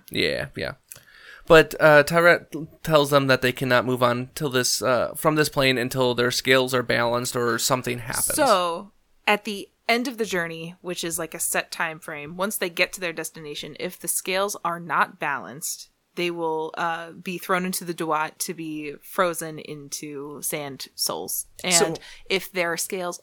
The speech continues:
Speaker 2: are balanced by the end of the journey, then they get to, uh, have their afterlife in the Field of Reeds, which is paradise.
Speaker 1: So my question on that is, is, is you're, you're weighing against the scales, correct? Like, against the Feather of Truth?
Speaker 2: Yes.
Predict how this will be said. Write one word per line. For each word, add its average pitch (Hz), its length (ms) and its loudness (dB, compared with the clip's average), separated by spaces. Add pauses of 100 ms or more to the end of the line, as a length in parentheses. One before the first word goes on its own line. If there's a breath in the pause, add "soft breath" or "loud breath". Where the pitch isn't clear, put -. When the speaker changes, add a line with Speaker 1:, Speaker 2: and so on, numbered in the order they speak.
Speaker 2:
are 269 220 2
balanced 160 560 -4
by 165 140 -4
the 151 160 -10
end 160 160 -8
of 151 80 -16
the 165 100 -10
journey, 160 400 -10 (140)
then 277 120 -6
they 269 100 -4
get 262 180 -6
to, 208 440 -4
uh, 170 220 2
have 170 320 -4
their 165 120 -4
afterlife 156 500 -4
in 165 60 -12
the 160 60 -12
Field 160 240 -8
of 156 120 -18
Reeds, - 320 -14
which - 160 -12
is 110 120 -8
paradise. - 600 -16 (180)
Speaker 1:
So 196 420 6
my 156 320 2
question 135 400 0
on 117 140 0
that 113 240 -2
is, 113 460 -4 (640)
is, 143 420 4 (1120)
is 147 220 -2 (200)
you're, 175 200 0
you're 165 180 4
weighing 190 320 6
against 131 480 2
the 127 80 -2
scales, 110 540 0
correct? 131 320 4
Like, 123 120 0
against 123 320 0
the 123 120 0
Feather 127 260 2
of 117 100 0
Truth? 135 300 0
Speaker 2:
Yes. - 420 -4